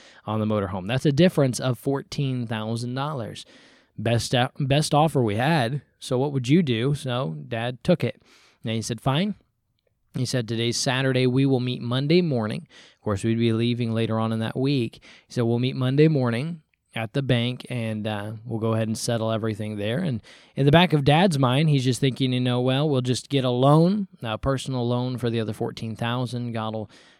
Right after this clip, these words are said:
God will do something. We'll, we'll work this out. Something's gotta work out." And, um, so there we are. He agreed, shook hands, good to go. And we continued on into Sunday. N-, in being a dad now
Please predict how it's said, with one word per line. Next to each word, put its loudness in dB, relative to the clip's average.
God 0
will 2
do 0
something. -2
We'll, -2
we'll -4
work -2
this -6
out. -6
Something's -6
gotta -2
work -8
out." -18
And, 0
um, 0
so 0
there 6
we 6
are. 4
He 4
agreed, 4
shook 2
hands, 0
good 4
to 4
go. 4
And 2
we 2
continued -2
on -2
into -6
Sunday. -6
N-, -4
in 0
being 6
a 6
dad 2
now 0